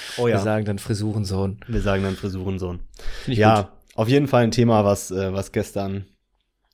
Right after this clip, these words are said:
Speaker 1: nicht nur, äh, Fußball Deutschland beschäftigt hat, sondern das auch, glaub ich, ein bisschen weitergeht. Und,
Speaker 2: Hm.
Speaker 1: äh, da wird interessant sein, wie das jetzt, wie das fortgesetzt wird.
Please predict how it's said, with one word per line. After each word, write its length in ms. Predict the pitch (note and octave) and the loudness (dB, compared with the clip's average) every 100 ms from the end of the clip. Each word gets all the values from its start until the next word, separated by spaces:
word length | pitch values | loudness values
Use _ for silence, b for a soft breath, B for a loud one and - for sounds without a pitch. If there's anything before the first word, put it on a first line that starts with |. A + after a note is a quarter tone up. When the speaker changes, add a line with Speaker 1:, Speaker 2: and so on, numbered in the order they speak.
| _ | _
Speaker 1:
nicht 320 | - A#2+ D3 C3 | -2 -2 0 2
nur, 460 | B2+ B2+ A#2+ G#2+ | 4 4 4 2
äh, 160 | F#2 G2+ | -2 -4
Fußball 320 | - A#2+ G2+ | -6 -6 -4
Deutschland 320 | G2 G2 F#2 | -2 -4 -6
beschäftigt 460 | F#2+ G2 F#2+ - G2 | -8 -8 -8 -8 -6
hat, 160 | G#2 - | -6 -6
sondern 240 | F#2+ F2 | -8 -6
das 140 | F2+ | -8
auch, 180 | C#2+ - | -12 -14
glaub 160 | G#2+ G2+ | -14 -12
ich, 80 | G#2 | -10
ein 60 | |
bisschen 260 | G#2 - F#2+ | -8 -8 -4
weitergeht. 520 | G2+ G2 F#2 G2 - b b b b b b b - | -4 -2 -4 -6 -8 b b b b b b b -6
Und, 420 | A2 A#2 A2 G#2 | 0 2 2 2
Speaker 2:
Hm. 60 | |
Speaker 1:
äh, 160 | A2 A#2 | 2 4
da 120 | A#2+ | 4
wird 180 | C3 D3 | 4 2
interessant 420 | E3 E3 E3+ F#3 | 2 2 2 0
sein, 260 | D#3+ G#2+ G#2 | 0 0 2
wie 60 | |
das 180 | A2 A2+ | 0 2
jetzt, 460 | A#2+ A#2 - - _ _ _ _ _ _ _ - | 0 -4 -12 -16 _ _ _ _ _ _ _ -4
wie 80 | A#2+ | 0
das 120 | B2 | 2
fortgesetzt 600 | C#3+ D#3 D3 A2 F#2 - | 2 0 0 -2 -4 -8
wird. 320 | F#2+ F#2+ - | -8 -8 -12